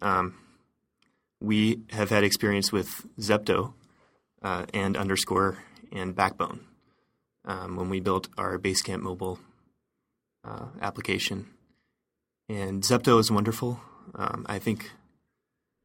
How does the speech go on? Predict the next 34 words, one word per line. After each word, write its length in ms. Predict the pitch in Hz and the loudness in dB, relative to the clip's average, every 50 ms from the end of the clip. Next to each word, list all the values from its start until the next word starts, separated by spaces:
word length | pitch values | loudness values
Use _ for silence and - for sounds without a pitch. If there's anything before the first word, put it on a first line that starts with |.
| _ _ _ _ - - - - - - - - - _ _ _ _ _ | _ _ _ _ -10 -8 -6 -6 -8 -8 -10 -18 -20 _ _ _ _ _
I 120 | - 113 107 | -2 0 2
think 160 | 110 127 117 | 2 2 4
the 100 | 123 117 | 6 8
idea 280 | 110 107 113 107 101 98 | 8 8 8 6 6 6
of, 200 | 95 92 - - | 4 0 -4 -4
of 380 | - - 101 95 101 - - - - _ - | -2 -2 -2 -2 -4 -8 -10 -12 -14 _ -4
taking 260 | - 120 113 120 110 | -2 0 2 2 2
an 80 | 104 101 | 4 4
A 120 | 104 104 | 2 0
P 160 | 101 101 98 | 0 0 0
I 200 | 92 95 92 92 | 2 2 0 -2
and 280 | - - - 95 95 95 | -2 -2 -4 -4 -6 -6
then 320 | 92 95 95 95 98 101 - - _ _ _ _ _ _ _ _ _ | -6 -6 -6 -8 -10 -12 -14 -20 _ _ _ _ _ _ _ _ _
targeting 400 | - - 107 98 101 101 101 98 | 0 2 2 2 2 2 2 2
it 140 | 95 95 92 - | 0 -2 -2 -4
to 120 | - 104 | -4 -2
a 40 | 92 | -2
specific 520 | - - - 101 - 110 98 101 95 92 - - - - _ _ _ _ _ - | -2 -2 -2 0 0 0 2 0 0 -2 -4 -10 -20 -20 _ _ _ _ _ -6
class 360 | - - 101 92 92 - - | 0 4 6 6 6 4 2
of 120 | 104 87 | 0 0
browser, 480 | - 98 95 98 95 95 101 95 107 - - - - _ _ _ _ _ _ _ _ _ _ _ _ _ _ - | 0 0 2 2 2 2 0 0 -2 -4 -10 -20 -20 _ _ _ _ _ _ _ _ _ _ _ _ _ _ -10
uh, 220 | 101 101 110 120 - - - | -8 -8 -8 -10 -12 -14 -18
is, 460 | - - 55 78 85 107 - - - - | -16 -14 -12 -10 -6 -4 -2 -2 -2 -2
is 200 | - - 107 95 | -2 -4 -4 -4
great 280 | - - 101 98 101 98 | -2 -2 0 0 0 -2
for 340 | - - 107 107 - 107 - - - _ _ _ _ _ _ _ _ _ _ _ _ _ _ _ _ _ _ - | -4 -6 -6 -6 -6 -8 -10 -14 -20 _ _ _ _ _ _ _ _ _ _ _ _ _ _ _ _ _ _ -4
times 300 | - 220 202 208 202 208 | 0 2 2 2 2 2
when 80 | 208 | 0
you're 100 | 196 196 | 0 0
constrained 640 | 190 - 110 98 - - - 104 98 98 98 98 95 | 0 0 0 2 2 4 4 4 4 4 2 0 -2
on 300 | - - - 95 92 - | -4 -4 -4 -4 -6 -6
processing 520 | - - 113 101 95 - 113 107 110 98 95 | -2 2 4 4 4 4 2 2 0 0 0
speed 400 | - - - 101 95 98 98 104 | 0 -2 0 -2 -2 -2 -2 -4
and, 280 | 101 98 101 101 107 | -6 -6 -6 -8 -10